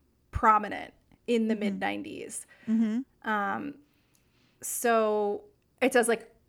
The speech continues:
Speaker 1: and I'm quoting here, "Americans were increasingly worried that graphic on-screen sex and violence would lead to a drastic rise in antisocial behavior." Um, and President Clinton, even at the time, um, introduced something called the V chip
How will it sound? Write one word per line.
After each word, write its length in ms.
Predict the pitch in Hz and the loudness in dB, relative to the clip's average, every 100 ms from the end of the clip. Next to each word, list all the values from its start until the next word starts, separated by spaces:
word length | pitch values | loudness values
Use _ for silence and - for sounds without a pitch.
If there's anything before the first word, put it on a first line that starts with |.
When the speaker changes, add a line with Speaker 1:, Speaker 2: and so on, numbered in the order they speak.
| _ 247 | _ -2
Speaker 1:
and 80 | |
I'm 100 | 226 | -2
quoting 280 | 220 214 208 | -2 -4 -4
here, 140 | 202 208 | -2 2
"Americans 420 | 247 240 247 233 | 4 6 4 2
were 100 | 226 | 2
increasingly 480 | 220 277 269 247 226 | 2 0 0 0 0
worried 240 | 214 214 | 2 2
that 80 | 208 | 2
graphic 360 | 196 208 220 | 2 2 0
on-screen 380 | - 214 - 208 | -2 -4 -4 -4
sex 200 | 208 196 | -4 -4
and 80 | 208 | -2
violence 300 | 196 196 202 | -2 -2 -4
would 100 | 190 | -6
lead 160 | 190 190 | -4 -4
to 80 | 208 | -4
a 60 | |
drastic 420 | 190 208 196 208 | 0 2 2 -2
rise 200 | 190 202 | 0 0
in 80 | 196 | -2
antisocial 600 | - 196 196 190 190 180 | -6 -6 -4 -4 -4 -4
behavior." 720 | 180 185 190 190 185 160 226 - _ _ _ _ | -4 -6 -6 -6 -6 -6 -8 -12 _ _ _ _
Um, 440 | 220 214 208 190 - _ _ _ _ _ _ _ | 0 0 0 -6 -10 _ _ _ _ _ _ _
and 500 | 226 226 214 202 196 - | 0 4 4 2 -2 6
President 400 | 262 240 220 220 | 8 8 0 -2
Clinton, 380 | - 240 214 202 | -2 -2 -2 -4
even 280 | 208 202 | -2 -2
at 120 | 196 196 | -2 -4
the 80 | |
time, 580 | 196 - 202 101 - 202 - _ _ _ - | -4 2 4 4 0 -4 -10 _ _ _ -2
um, 580 | 214 143 98 90 90 - _ _ _ _ _ _ _ _ | 0 2 2 -2 -8 -12 _ _ _ _ _ _ _ _
introduced 480 | 254 240 254 233 240 | 2 4 4 2 2
something 260 | 240 226 226 | 2 2 4
called 220 | 226 202 | 4 4
the 100 | 208 | 2
V 220 | 196 196 | 0 -4
chip 380 | 208 277 330 - | 4 6 6 2